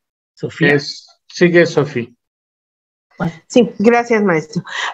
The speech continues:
Speaker 3: Ah, mire, en primer lugar, eh, yo agradezco infinito que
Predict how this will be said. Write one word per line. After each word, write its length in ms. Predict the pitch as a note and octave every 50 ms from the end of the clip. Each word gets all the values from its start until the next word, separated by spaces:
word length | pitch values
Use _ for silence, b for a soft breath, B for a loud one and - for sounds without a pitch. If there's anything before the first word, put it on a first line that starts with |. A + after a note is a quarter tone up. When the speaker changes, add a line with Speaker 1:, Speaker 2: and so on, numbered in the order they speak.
| B - -
Speaker 3:
Ah, 80 | F#3+
mire, 240 | A3+ A#3 A#3+ A#3 A3+
en 80 | A3+ G#3+
primer 340 | - G#3 A3 A3+ A#3 A#3 A#3
lugar, 380 | B3+ B3 A3+ A3+ A3 G#3+ G3 -
eh, 300 | - F3+ F#3 E3+ F3 F3+
yo 200 | F3+ A#3 C4 C4
agradezco 920 | B3+ A3 A3 G3 F#3+ F#3+ G3 G3 G3 A3+ A3 G#3 G3+ F#3+ E3 - - - - -
infinito 760 | D3+ F3 F3+ E3+ - G3+ G3 F#3+ F#3+ G3 F#3 F#3+ A#3 A3+ A3+ - -
que 460 | F#3+ F3 D#3+ D#3+ E3 D#3+ D#3 C#3+ A3+